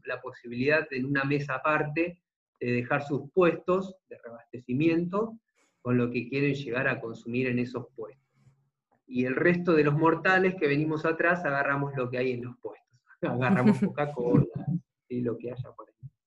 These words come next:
Speaker 1: hielo y demás. Tuve la experiencia, pude compartir, eh, con Martín Esturla, este es un triatleta de acá Argentina, fue, eh, no quiero decir si fue el mejor o no,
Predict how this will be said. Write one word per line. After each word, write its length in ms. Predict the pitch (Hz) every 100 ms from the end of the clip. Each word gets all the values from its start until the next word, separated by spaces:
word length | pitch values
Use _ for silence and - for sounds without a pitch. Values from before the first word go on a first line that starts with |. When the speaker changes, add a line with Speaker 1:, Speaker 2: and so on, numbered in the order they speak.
| -
Speaker 1:
hielo 380 | 123 120 117 113
y 80 | 110
demás. 220 | - - _ _ _ _ _ _ _ _ _ _ _ _ _ _ _ _ -
Tuve 200 | 196 185
la 100 | 175
experiencia, 960 | - 151 175 196 196 202 190 175 160 143
pude 240 | 160 160
compartir, 760 | 143 131 127 127 127 151 165 175
eh, 340 | - 127 117 -
con 180 | 117 120
Martín 400 | 117 117 139 143
Esturla, 400 | 143 151 170 170
este 180 | -
es 100 | 131
un 140 | 127 123
triatleta 540 | 123 120 120 135 135
de 60 | 120
acá 180 | 131 131
Argentina, 520 | 123 127 123 139 139
fue, 460 | - 135 135 135 _ _ _ _ -
eh, 260 | 120 117 110 110 _ -
no 220 | 123 123
quiero 320 | 123 127 120
decir 400 | 117 113 123 120 113 - -
si 160 | 113
fue 160 | - 120
el 80 | 120
mejor 420 | 113 156 151 139
o 100 | 143
no, 380 | 185 190 208